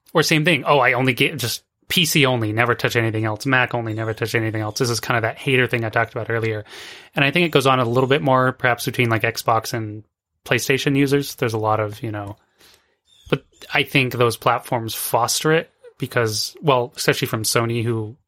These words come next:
puts out a lot of exclusives. Xbox seems to have largely stopped that. So, um,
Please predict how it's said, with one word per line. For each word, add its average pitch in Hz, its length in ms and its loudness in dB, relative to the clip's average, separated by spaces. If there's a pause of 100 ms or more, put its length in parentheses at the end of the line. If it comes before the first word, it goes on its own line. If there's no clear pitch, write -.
(160)
puts - 320 -6
out 123 100 4
a 117 60 2
lot 113 140 4
of 110 60 -2
exclusives. 123 680 0
Xbox 120 480 -4
seems 113 220 -6
to 117 60 0
have 107 120 -6
largely 107 260 -4
stopped - 300 -4
that. 120 220 -2
So, 110 320 -2 (680)
um, 110 600 2